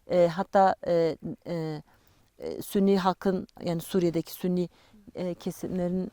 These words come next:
e, bazı kesimlerden, kesimlerin de katıldığı bir, e, toplantı, e, oldu. Bir tavır toplantısıydı aslında bu duruma karşı. Ortak tavrını or-, e, koyma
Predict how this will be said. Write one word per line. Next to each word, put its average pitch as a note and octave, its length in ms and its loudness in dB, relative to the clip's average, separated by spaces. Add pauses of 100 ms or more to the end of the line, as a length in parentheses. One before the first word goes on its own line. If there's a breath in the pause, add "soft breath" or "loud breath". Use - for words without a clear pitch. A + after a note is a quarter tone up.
(100)
e, E3 200 -6 (200)
bazı F#3 280 6
kesimlerden, D#3+ 680 -6 (420 soft breath)
kesimlerin G3+ 440 0
de F#3 60 0
katıldığı G#3 560 -4
bir, A#3+ 200 -2 (100)
e, E3+ 240 -2 (240)
toplantı, F#3 680 -2
e, E3 320 -4
oldu. E3+ 360 -2
Bir A#3+ 100 0
tavır G#3 320 2
toplantısıydı D#3+ 720 -6
aslında E3 320 -10
bu F3+ 100 -6
duruma F3 260 -4
karşı. F3+ 380 -4 (460 loud breath)
Ortak G3 440 4
tavrını F#3+ 400 2
or-, E3 480 0
e, - 20 -2
koyma G3 440 2